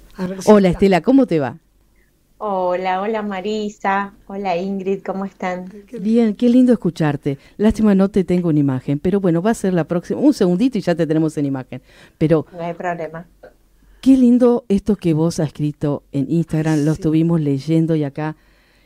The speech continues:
Speaker 2: Ingrid, que estuvo haciendo actividad en la Villa veinte y estuvo valorando y cómo las mujeres logran valorarse, ¿no? ¿Qué te llevó a hacer estos escritos para el Día de la Mujer?
Speaker 3: Bueno,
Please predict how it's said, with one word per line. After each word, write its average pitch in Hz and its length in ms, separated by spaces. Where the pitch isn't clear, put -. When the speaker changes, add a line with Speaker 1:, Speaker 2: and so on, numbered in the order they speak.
Speaker 2:
Ingrid, 180 320
que 139 320
estuvo 160 340
haciendo 156 300
actividad 143 640
en 143 140
la 135 80
Villa 143 300
veinte 151 540
y 151 360
estuvo 190 380
valorando 160 600
y 156 100
cómo 196 260
las 170 120
mujeres 170 480
logran 180 440
valorarse, 131 640
¿no? 147 200
¿Qué 311 120
te 311 120
llevó 170 500
a 170 60
hacer 190 400
estos - 320
escritos 190 600
para 147 180
el 143 60
Día 165 100
de 151 60
la 135 80
Mujer? 127 420
Speaker 3:
Bueno, 170 300